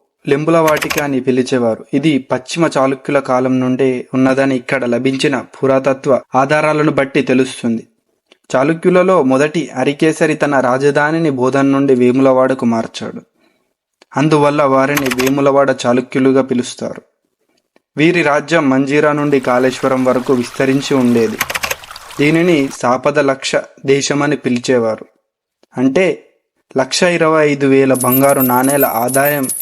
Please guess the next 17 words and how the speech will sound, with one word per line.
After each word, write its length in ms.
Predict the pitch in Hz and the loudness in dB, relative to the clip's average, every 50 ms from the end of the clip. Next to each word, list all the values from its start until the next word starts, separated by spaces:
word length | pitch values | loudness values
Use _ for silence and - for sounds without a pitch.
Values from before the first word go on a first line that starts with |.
| - - 131 131 | -8 -6 -4 -4
వచ్చే 240 | 131 - - - 139 127 | -4 -2 -2 -2 -2 0
దేశమని 500 | 131 131 131 - - 139 139 139 135 127 | 0 0 0 0 0 -2 0 0 0 0
అర్థం. 340 | 120 120 127 120 120 110 - - - - - - - - - - - - - - - - - - - - _ _ _ - | -2 -2 -4 -2 -4 -4 -4 -4 -8 -8 -8 -8 -10 -8 -6 -6 -8 -8 -8 -10 -8 -6 -6 -8 -8 -12 _ _ _ -2
మొదటి 280 | 147 147 165 175 170 190 | 0 2 2 2 2 0
అరికేసరి 680 | 156 151 160 160 - 180 170 170 - 180 175 165 139 135 | 0 0 -2 -2 -2 -2 -2 0 0 2 2 2 0 2
మనుమడైన 840 | 135 131 135 143 143 151 147 147 147 147 147 147 147 135 123 117 - _ _ - | 2 2 2 2 0 0 2 2 2 2 2 2 0 0 0 -2 -4 _ _ -4
బద్దెగుడు 640 | 131 135 135 135 135 160 160 156 160 165 165 165 147 135 - - _ _ _ _ _ _ _ - | -2 -2 -2 -2 -2 -2 -2 0 2 2 2 2 0 -2 -4 -10 _ _ _ _ _ _ _ -2
వేములవాడలో 920 | 143 143 139 147 156 156 156 151 151 151 151 147 147 151 151 156 170 165 143 131 - - _ _ _ _ _ _ _ _ - 143 | 0 0 0 2 2 2 2 4 4 4 2 2 2 2 2 2 2 2 2 0 -2 -6 _ _ _ _ _ _ _ _ -8 -4
బద్దెగేశ్వర 880 | 131 135 131 135 131 151 156 143 151 147 143 139 - - 156 151 151 151 | -2 -2 -2 -2 -2 -2 0 0 0 0 0 0 0 0 0 0 2 2
ఆలయాన్ని 540 | 147 147 147 147 147 147 147 147 156 151 | 2 2 2 2 2 0 0 0 0 2
నిర్మించాడు. 720 | 143 139 131 127 127 131 135 131 127 - 120 113 107 110 - _ _ _ _ _ _ _ _ _ _ _ _ - | 2 2 2 2 2 2 2 2 2 0 -4 -6 -6 -6 -10 _ _ _ _ _ _ _ _ _ _ _ _ -4
దీనిని 360 | 127 139 151 156 170 175 170 | -2 0 2 2 2 2 0
ప్రస్తుతం 640 | 165 - 131 127 - - 156 143 - 165 151 139 131 | 0 -2 -4 -4 -4 -6 -6 -2 0 0 0 0 0
భీమేశ్వర 600 | 131 131 131 135 139 135 131 - - 139 131 131 | 0 2 2 4 2 2 0 0 0 0 2 2
ఆలయంగా 600 | 131 131 131 135 135 139 135 135 139 135 123 120 - - | 2 2 2 2 2 2 2 2 2 0 0 -2 -4 -4
చరిత్రకారులు 760 | 127 123 123 123 135 135 127 - 135 127 127 135 135 139 135 127 131 | -4 -2 -2 -2 -2 -4 -2 -2 -2 -2 -2 -2 0 -2 -2 -2 -2
గుర్తించారు. 580 | 123 117 - - - 127 120 120 - 110 107 | -4 -6 -6 -4 -2 -2 -2 -2 -4 -6 -6